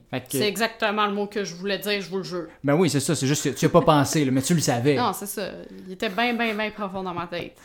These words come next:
Speaker 1: Ça affecte plusieurs aspects du corps, comme le rythme veille-sommeil, les variations de la vigilance, la circulation sanguine, puis j'en passe.
Speaker 2: Mhm.
Speaker 1: Selon certaines théories, ben, ce rythme serait entre autres synchronisé avec le soleil, donc idéalement, tu devrais suivre le lever et le coucher du soleil sur un rythme optimal,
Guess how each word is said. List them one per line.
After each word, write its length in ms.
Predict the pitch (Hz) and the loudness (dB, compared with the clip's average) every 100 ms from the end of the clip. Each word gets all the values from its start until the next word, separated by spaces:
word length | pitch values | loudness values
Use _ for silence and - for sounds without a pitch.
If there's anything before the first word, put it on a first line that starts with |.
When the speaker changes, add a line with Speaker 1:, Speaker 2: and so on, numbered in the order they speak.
| - - - - | -20 -20 -20 -6
Speaker 1:
Ça 160 | - | 0
affecte 280 | 147 196 196 | 2 2 0
plusieurs 340 | 160 196 226 | 0 0 2
aspects 300 | 151 120 - | 0 0 -2
du 200 | 151 139 | -2 -2
corps, 360 | - 127 131 135 | -4 0 0 0
comme 200 | 123 120 | 0 0
le 60 | 120 | 0
rythme 280 | 117 135 135 | 0 -2 -4
veille-sommeil, 680 | 113 120 120 120 120 139 147 | -4 -4 -4 -2 0 2 2
les 80 | 123 | 0
variations 500 | 120 113 113 131 127 | -2 -2 -4 -4 -4
de 40 | |
la 60 | 117 | -2
vigilance, 520 | 113 113 131 139 135 | -4 -2 0 0 -2
la 80 | 120 | -8
circulation 580 | - 117 - 117 117 123 | -12 -14 -12 -10 -10 -10
sanguine, 540 | 127 120 117 131 147 | -10 -10 -4 0 0
puis 140 | 135 | -2
j'en 160 | 117 120 | -6 -8
passe. 320 | - - - - | -10 -16 -14 -8
Speaker 2:
Mhm. 220 | 214 220 - | -6 -6 -8
Speaker 1:
Selon 340 | - 147 170 208 | -4 0 2 2
certaines 400 | 180 139 151 151 | 2 0 0 2
théories, 440 | 139 123 117 147 | 0 0 0 0
ben, 160 | 151 117 | 0 -4
ce 100 | 127 | -4
rythme 260 | 113 147 | -4 -4
serait 280 | - 131 135 147 | -6 -4 -2 0
entre 280 | 135 - | 0 0
autres 160 | 160 160 | -4 -2
synchronisé 640 | - 143 135 139 131 120 | 0 0 2 0 0 0
avec 180 | 151 135 | -2 -2
le 80 | 123 | -4
soleil, 380 | 117 117 123 139 | -4 -4 -4 -4
donc 180 | 131 123 | -4 -4
idéalement, 480 | 147 131 123 120 123 | -4 -2 -2 0 -2
tu 160 | 143 135 | -4 -6
devrais 220 | 113 120 | -6 -6
suivre 240 | - 131 | -4 -4
le 80 | 131 | -2
lever 240 | 120 113 135 | -4 -2 -4
et 20 | |
le 60 | 139 | -4
coucher 200 | - 135 | -6 -6
du 40 | |
soleil 300 | - 117 123 | -6 -4 -4
sur 160 | 135 123 | -4 -6
un 120 | 120 | -6
rythme 200 | 123 143 127 | -6 -8 -10
optimal, 480 | 113 - 120 92 | -8 -6 -6 -8